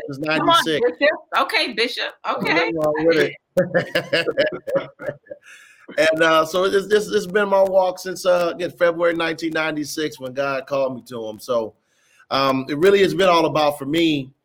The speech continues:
Speaker 1: um, as I started to recognize the, the, the, the true purpose of life,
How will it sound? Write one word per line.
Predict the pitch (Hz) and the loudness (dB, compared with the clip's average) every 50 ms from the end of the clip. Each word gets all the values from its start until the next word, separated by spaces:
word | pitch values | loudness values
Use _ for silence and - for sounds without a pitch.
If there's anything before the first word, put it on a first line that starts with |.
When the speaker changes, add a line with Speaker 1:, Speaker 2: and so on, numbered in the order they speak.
| _ _ _ _ _ _ _ _ _ | _ _ _ _ _ _ _ _ _
Speaker 1:
um, | 131 135 135 135 131 131 135 | -6 -4 -2 -2 -2 -2 -2
as | 131 135 | 0 0
I | 147 147 | 0 0
started | 143 - 185 175 170 156 | 0 0 2 2 2 2
to | 143 | 2
recognize | 143 151 156 151 151 147 139 139 135 135 135 135 131 131 123 120 - | 2 0 0 -2 -2 -6 -6 -4 -4 -2 -2 -2 -2 -2 -4 -6 -10
the, | - 127 120 | -12 -12 -10
the, | 123 123 113 113 _ | -8 -10 -12 -12 _
the, | 127 120 117 113 | -10 -8 -8 -8
the | 117 117 113 - - | -10 -12 -12 -12 -8
true | - 175 170 165 | -2 0 0 0
purpose | 170 - 165 151 151 143 - 123 | 2 2 0 0 0 0 -4 -4
of | 120 110 | -6 -4
life, | 120 131 131 139 143 143 143 143 - - | -2 0 0 2 2 0 0 -2 -8 -18